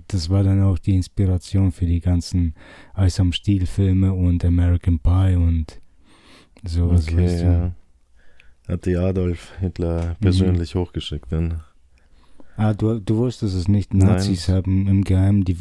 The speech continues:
Speaker 1: ganze Welt erobert.
Speaker 2: Die ganze?
Speaker 1: Ja. Ja, halt, wie man sieht, das ist halt immer so ein, das ist immer Fluss wie Yin und Yang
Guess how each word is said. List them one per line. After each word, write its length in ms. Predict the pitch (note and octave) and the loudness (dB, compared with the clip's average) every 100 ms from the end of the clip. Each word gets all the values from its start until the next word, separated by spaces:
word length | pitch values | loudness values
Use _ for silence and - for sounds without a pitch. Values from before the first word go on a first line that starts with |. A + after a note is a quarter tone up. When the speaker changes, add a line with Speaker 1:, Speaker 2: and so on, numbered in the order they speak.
| F#2+ | -2
Speaker 1:
ganze 360 | - F#2+ - F2+ | 0 0 0 2
Welt 260 | F#2+ G2 F#2+ | 2 0 2
erobert. 640 | F#2 F#2+ F#2 F#2 - - - _ _ - _ _ - - - - - - | 2 2 2 -2 -2 -16 -18 _ _ -20 _ _ -20 -20 -20 -20 -18 -6
Speaker 2:
Die 100 | F2+ | -2
ganze? 640 | G2 A#2+ C3 - E2+ E2+ - | 0 -2 -4 -2 -2 -2 0
Speaker 1:
Ja. 380 | F2+ F2+ F2 - - _ _ - | 2 2 -2 -8 -20 _ _ -8
Ja, 440 | - E2+ F2 F2 E2 - _ - | 0 2 2 0 -2 -8 _ -10
halt, 260 | F2 D#2 D#2 | -4 -4 -2
wie 100 | E2+ | -2
man 180 | D#2+ D#2 | -2 -4
sieht, 380 | - F2+ E2+ | -4 -4 -4
das 120 | - D#2+ | -4 -6
ist 200 | D2 E2+ | -4 -4
halt 220 | D#2 - | -4 -2
immer 180 | E2 E2 | -2 -2
so 120 | D#2 | -2
ein, 220 | D#2 D#2 D2+ - - - - - | -4 -4 -6 -18 -20 -20 -20 -6
das 160 | F2 D#2+ | -4 -2
ist 320 | D#2 - D2 | -4 -8 -12
immer 260 | G2+ F2+ F2 | -2 0 0
Fluss 440 | - F2+ F#2+ - | 0 0 0 0
wie 240 | F2+ F2 F#2 | 2 4 4
Yin 160 | F#2 | 2
und 140 | F2 E2 | 2 2
Yang 240 | F2+ F#2+ | 2 2